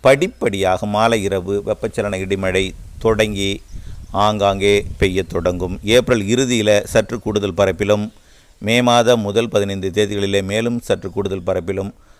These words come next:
அதே நேரத்தில் வெப்பநிலை கடுமையாக உயர்ந்தும், மே மாத பிற-, பின் அரை பகுதியில மேலும் வெப்பச்சலன இ-, இடிமழை வட மாவட்டங்களுக்கும் கர்நாடகா, ஆந்திர எல்லையோர மாவட்டங்களுக்கும் தீவிரமடைந்து, அதே நேரத்தில் வெப்பநிலை உயர்ந்தும்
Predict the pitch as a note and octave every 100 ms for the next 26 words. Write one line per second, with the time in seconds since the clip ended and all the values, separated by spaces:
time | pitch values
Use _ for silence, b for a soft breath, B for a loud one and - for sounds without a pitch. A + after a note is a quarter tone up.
0 | b - G2 A#2+ A#2 G#2+ G2+ G2+ G2 A#2
1 | G#2+ G2 G2+ G2 G#2 A2+ G2+ G2 F2+ G2
2 | G2+ F#2+ G2+ - _ b b b b b
3 | b b _ _ _ _ _ _ G2+ A#2
4 | B2 A#2+ A2+ A2+ - A#2+ C3 - - _
5 | - B2+ C#3 B2+ A2+ A2 G#2 G#2 G2+ G2+
6 | F#2+ _ G#2+ G#2 B2+ C#3 B2 G#2 G#2+ G2+
7 | G2+ G2+ - G#2 G2+ G2 G2 G2 - F#2+
8 | G#2 A#2 A2+ G#2 G#2+ G#2+ G#2+ G#2+ G#2 A#2
9 | G#2+ - _ _ _ - G2+ G2+ A#2 A2+
10 | A2 G2+ G2+ A2 A2 G#2 G#2 G#2+ G#2+ G#2
11 | G2 G2+ G2+ G2 G2+ G2+ A#2+ G2 b b
12 | b b _ G2+ G#2+ G#2+ G2 G2+ G#2 A2+
13 | A2 G2+ G#2 G2+ F#2+ G2 F#2 - G#2+ G#2
14 | F2+ F#2 G2+ G#2+ G#2+ A#2